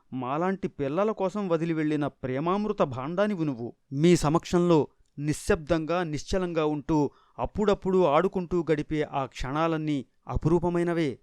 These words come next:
భగవంతుడి అద్భుతాలన్నీ నిశ్శబ్దమైనవే. గంగా ప్రవాహం, ఉద్యానవన పరిమళాలు, చల్లని గాలి, ఉత్తేజవంతమైన సూర్యరశ్మి,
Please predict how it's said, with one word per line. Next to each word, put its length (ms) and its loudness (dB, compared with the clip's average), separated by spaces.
భగవంతుడి 680 -2
అద్భుతాలన్నీ 760 -2
నిశ్శబ్దమైనవే. 1000 -2
గంగా 360 -2
ప్రవాహం, 560 -4
ఉద్యానవన 580 -2
పరిమళాలు, 720 -2
చల్లని 400 -4
గాలి, 460 -2
ఉత్తేజవంతమైన 800 0
సూర్యరశ్మి, 800 -2